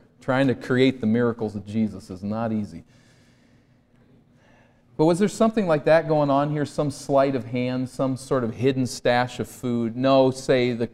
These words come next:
one critic that I read this week. Here's what happened.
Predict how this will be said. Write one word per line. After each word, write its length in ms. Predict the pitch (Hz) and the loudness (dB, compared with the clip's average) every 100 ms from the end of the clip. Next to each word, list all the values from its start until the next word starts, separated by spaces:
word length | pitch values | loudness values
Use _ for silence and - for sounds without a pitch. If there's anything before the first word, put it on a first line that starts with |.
| - | 0
one 260 | 131 135 | 2 2
critic 400 | 123 131 117 120 | 0 0 0 2
that 140 | 117 113 | 2 2
I 80 | |
read 280 | 110 110 113 | 4 2 0
this 220 | 110 107 | -2 -6
week. 240 | 117 120 - - _ _ | -4 -4 -4 -14 _ _
Here's 240 | 170 160 | 4 4
what 100 | 123 | 4
happened. 460 | 113 135 123 101 95 | 4 6 4 0 -8